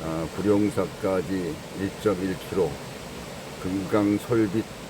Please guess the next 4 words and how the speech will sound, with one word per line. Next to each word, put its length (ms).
생태 420
학-, 180
학습원까지 800
영점칠 600